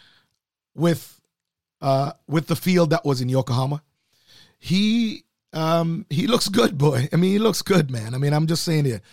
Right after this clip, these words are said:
he looks good, man. He looks, he looks like he's ready.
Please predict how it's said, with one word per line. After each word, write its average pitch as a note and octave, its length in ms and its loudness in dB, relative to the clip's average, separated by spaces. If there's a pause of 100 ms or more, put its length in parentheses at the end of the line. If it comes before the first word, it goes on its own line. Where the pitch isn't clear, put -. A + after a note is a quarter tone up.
(180)
he E3+ 80 -6
looks F#3+ 240 -2
good, C3+ 240 -2
man. F#2 200 -14
He D#3+ 160 0
looks, - 400 -2 (320)
he D#3+ 120 -6
looks F3+ 260 0
like F3 160 0
he's D#3 140 0
ready. D#3 380 0